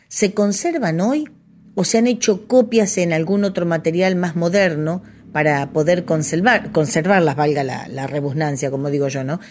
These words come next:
Es decir, ¿se conservan esas di-, esas cintas originales o hay, eh, o están en otro material?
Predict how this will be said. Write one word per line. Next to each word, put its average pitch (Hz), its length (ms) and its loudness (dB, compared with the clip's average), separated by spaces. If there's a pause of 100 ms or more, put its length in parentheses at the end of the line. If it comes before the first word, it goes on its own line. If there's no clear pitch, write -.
(160)
Es - 60 -14
decir, 160 340 4
¿se - 160 2
conservan 196 580 2
esas 185 260 0
di-, 190 240 0
esas - 240 -4
cintas 190 440 -2
originales 170 720 -2 (300)
o 165 140 2
hay, 170 380 4
eh, 147 220 2
o 156 120 4
están 185 300 0
en 170 120 0
otro 156 240 0
material? 135 600 -4